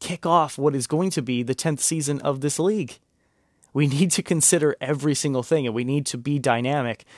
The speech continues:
and not be static like the people before us. And yes, I, I'm partially the blame.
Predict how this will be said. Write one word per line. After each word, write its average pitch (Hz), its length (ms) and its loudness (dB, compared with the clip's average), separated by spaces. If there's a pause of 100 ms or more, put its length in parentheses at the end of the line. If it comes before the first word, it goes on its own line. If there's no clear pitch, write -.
(140)
and 117 140 -2
not 127 180 0
be 139 100 -2
static 110 540 -2 (300)
like 131 320 2
the 127 180 -8
people 123 400 -6
before 123 400 0
us. 104 140 -2
And 131 160 -2
yes, 160 300 4 (120)
I, 160 140 -2
I'm 180 200 4
partially 151 440 2
the 147 80 0
blame. 156 400 -2